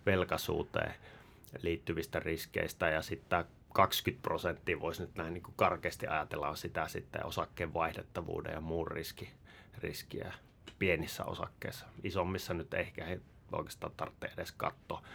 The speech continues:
Toihan oli muuten toi finanssikriisi aika mielenkiintoinen esimerkki siitä, että kun osakkeitahan on pidetty,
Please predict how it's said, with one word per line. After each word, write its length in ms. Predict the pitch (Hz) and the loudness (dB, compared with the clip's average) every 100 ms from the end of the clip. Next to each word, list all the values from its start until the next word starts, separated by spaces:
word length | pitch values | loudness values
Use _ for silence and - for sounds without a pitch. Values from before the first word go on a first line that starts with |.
| - - | -4 6
Toihan 200 | 120 120 | 10 12
oli 100 | 120 | 12
muuten 260 | 123 120 | 10 8
toi 140 | 131 117 | 8 8
finanssikriisi 680 | 123 107 - - 90 85 85 | 8 8 6 0 0 2 2
aika 180 | 87 | 2
mielenkiintoinen 720 | 90 92 87 80 82 85 87 90 | 4 4 4 2 2 2 4 4
esimerkki 500 | - 85 85 - - | 4 4 4 0 0
siitä, 420 | 95 85 82 76 | 4 4 4 2
että 260 | - - - - - - - - - - - - | 2 -2 -2 -18 -20 -20 -20 -20 -20 -18 -12 -4
kun 200 | - 92 | 2 6
osakkeitahan 800 | 120 151 123 - 104 90 87 95 | 10 12 12 12 8 8 8 6
on 120 | 87 85 | 6 4
pidetty, 600 | 95 92 80 - 82 | 6 6 6 2 -2